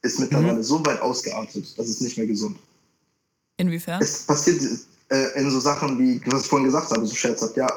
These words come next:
Speaker 1: ich gehe zu meiner Bäckerin. Ja, anstatt Bäcker, weil das Wort einfach Bäcker heißt und das
Speaker 2: Mhm.
Speaker 1: ein maskulines Wort ist,
Speaker 3: Ja, aber
Speaker 1: anstatt
Speaker 3: meinst
Speaker 1: dass
Speaker 3: du das
Speaker 1: es ein
Speaker 3: anders, also ob das jetzt an
Speaker 1: neutrales
Speaker 3: das Geschäft gebunden oder also an die Bäckerei oder an die Person, die da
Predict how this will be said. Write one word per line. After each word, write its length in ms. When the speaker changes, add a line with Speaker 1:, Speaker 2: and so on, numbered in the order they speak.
Speaker 1:
ich 140
gehe 140
zu 120
meiner 160
Bäckerin. 480
Ja, 300
anstatt 420
Bäcker, 380
weil 120
das 300
Wort 260
einfach 220
Bäcker 360
heißt 360
und 120
das 100
Speaker 2:
Mhm. 60
Speaker 1:
ein 240
maskulines 760
Wort 280
ist, 100
Speaker 3:
Ja, 40
aber 100
Speaker 1:
anstatt 200
Speaker 3:
meinst 160
Speaker 1:
dass 80
Speaker 3:
du 40
das 80
Speaker 1:
es 60
ein 40
Speaker 3:
anders, 360
also 180
ob 120
das 140
jetzt 140
an 120
Speaker 1:
neutrales 160
Speaker 3:
das 60
Geschäft 540
gebunden 800
oder 420
also 200
an 100
die 100
Bäckerei 600
oder 220
an 180
die 80
Person, 400
die 100
da 240